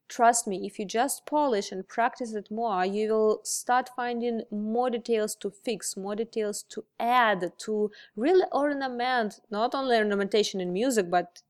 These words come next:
needs ornamentation in your dance too. Maybe change your hand there, maybe change your head, uh, there, eyes, uh, movement, hips, doesn't really matter. But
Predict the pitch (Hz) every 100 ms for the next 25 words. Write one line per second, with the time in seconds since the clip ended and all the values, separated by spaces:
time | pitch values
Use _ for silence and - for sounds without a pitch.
0 | 185 214 - - - 202 196 202 196 -
1 | 269 294 262 254 254 226 254 262 - -
2 | - 294 190 - - - - 202 220 247
3 | 254 262 254 240 240 226 202 247 240 233
4 | 208 190 190 185 180 196 185 180 - 202
5 | 196 190 185 170 - 220 233 220 180 175
6 | 175 - 180 185 185 185 185 208 220 202
7 | 185 185 165 - 180 175 185 190 - 214
8 | 254 240 - 190 180 - 277 233 - -
9 | - 226 226 247 240 220 220 196 185 175
10 | 208